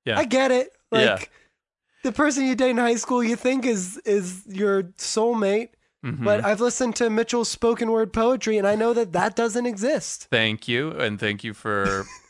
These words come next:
Speaker 2: <laughs>
Speaker 1: for purchasing the book.
Speaker 2: <laughs>
Speaker 1: We haven't gotten a lot of sales, so I appreciate that. Um, no, I think the, yeah, I think the first time I watched it,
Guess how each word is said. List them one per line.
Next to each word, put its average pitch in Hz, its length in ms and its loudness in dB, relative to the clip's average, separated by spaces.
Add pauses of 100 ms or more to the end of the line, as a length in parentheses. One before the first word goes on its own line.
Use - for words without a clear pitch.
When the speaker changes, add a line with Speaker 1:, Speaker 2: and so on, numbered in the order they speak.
(140)
Speaker 2:
<laughs> - 400 -20
Speaker 1:
for 131 100 -6
purchasing 110 920 -2 (260)
the - 60 -10
book. 98 340 -2 (380)
Speaker 2:
<laughs> - 20 0 (480)
Speaker 1:
We 113 100 -4
haven't 117 240 2
gotten 113 240 0
a 101 80 -2
lot 92 160 0
of 87 80 -8
sales, 85 400 -6
so 90 440 -10
I 101 60 -8
appreciate 92 440 -10
that. 87 180 -4 (480)
Um, 123 480 0 (400)
no, 170 160 2
I 165 160 2
think 220 220 -6
the, 202 200 -2 (120)
yeah, 151 180 4
I 143 80 2
think 175 160 -6
the 202 100 -2
first 147 340 0
time 151 220 2
I 127 80 0
watched 107 500 0
it, 95 280 -2